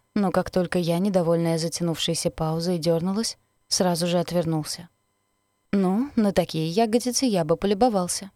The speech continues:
честно сообщил он. «Я должна это сделать по договору, как в книге? Явится первый тёмный, и мне придётся поцеловать его в...»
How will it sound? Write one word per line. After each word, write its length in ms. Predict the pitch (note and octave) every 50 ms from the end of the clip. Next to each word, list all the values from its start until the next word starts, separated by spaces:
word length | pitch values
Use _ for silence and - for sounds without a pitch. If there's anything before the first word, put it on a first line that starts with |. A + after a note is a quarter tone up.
| _ -
честно 360 | - - D#3+ - - E3+ E3+
сообщил 500 | - - E3 D#3+ - - - E3+ E3 D#3
он. 240 | D#3+ D#3+ D#3+ E3 - _ _ _ _ _ _ _ _ _ _ _ _ _ _ _ -
«Я 180 | G3 F#3+ G3+ F#3+
должна 420 | F3+ F3+ F3 E3 F#3 F#3 F3 E3+
это 120 | F3 - F3
сделать 380 | D#3+ D#3+ F3 E3 E3 D#3+ -
по 100 | - E3+
договору, 520 | D#3+ E3 D#3 D#3 E3 D#3+ E3 E3+ F#3+ C4+ - _ _ _ -
как 200 | - D#3+ - -
в 80 | - -
книге? 440 | - F3+ E3+ E3 E3 D#3+ G#3+ B3+ - _ _ _ _ _ _ _ _ -
Явится 460 | - G3+ G3+ F#3+ E3+ E3+ E3+ - F3 D#3+
первый 320 | - F3 E3 D#3+ - -
тёмный, 400 | - - F3 F3+ G#3 G#3 G3 F3+
и 180 | - - F3 F3
мне 220 | E3+ E3+ E3+ D#3+
придётся 420 | - F3 E3+ D#3 E3+ E3 - F3
поцеловать 580 | D#3 - D#3+ - F3 E3+ E3 E3 F3+ F3+ - -
его 320 | E3 D#3 E3+ E3 E3+ F3
в...» 240 | E3 D#3 E3+ E3 D3